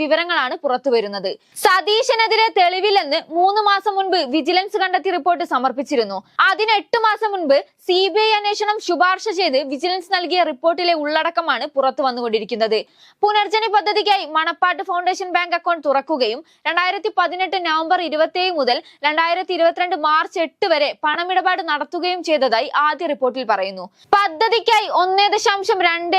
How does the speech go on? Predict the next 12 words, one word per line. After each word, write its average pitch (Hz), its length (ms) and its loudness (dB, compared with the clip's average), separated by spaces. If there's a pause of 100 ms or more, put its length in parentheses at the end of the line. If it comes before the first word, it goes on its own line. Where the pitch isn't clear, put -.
ഏഴ് 392 220 0
കോടി 330 340 2
രൂപയാണ് 277 540 0
പിരിച്ചത്. 214 360 -6 (340)
പുനർജനി 339 480 0 (100)
സ്പെഷ്യൽ 370 420 0
അക്കൗണ്ട് 381 320 0
വഴിയും 262 260 -2 (300)
മണപ്പാട് 392 580 0
ഫൗണ്ടേഷന്റെ 381 680 0 (140)
എഫ് - 180 -12
സി 381 100 -2